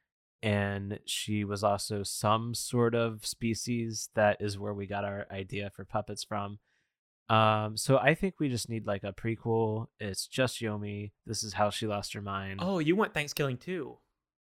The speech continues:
Speaker 1: Yeah, I want Thanksgiving <laughs> too. Uh, but it, uh, so the turkey's gone, the,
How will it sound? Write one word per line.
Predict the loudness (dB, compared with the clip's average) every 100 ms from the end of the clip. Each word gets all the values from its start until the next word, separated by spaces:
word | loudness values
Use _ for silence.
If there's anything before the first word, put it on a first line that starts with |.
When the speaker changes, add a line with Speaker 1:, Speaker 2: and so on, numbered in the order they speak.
| 8
Speaker 1:
Yeah, | 12 12 12
I | 8 6
want | 6 2
Thanksgiving | 2 2 4 4 6 6 6 4 -2 -6
<laughs> | 2
too. | 6 6 4 -6 -20 -20 _ _
Uh, | 10 12 12
but | 10 8
it, | 8 2 _ _ _ 6
uh, | 8 10 6
so | 6 6
the | 4
turkey's | 6 4 6 0 2
gone, | 6 8 8 4 -2 -8 _ _ _ _ 4
the, | 6 6 2 -2 -6 -8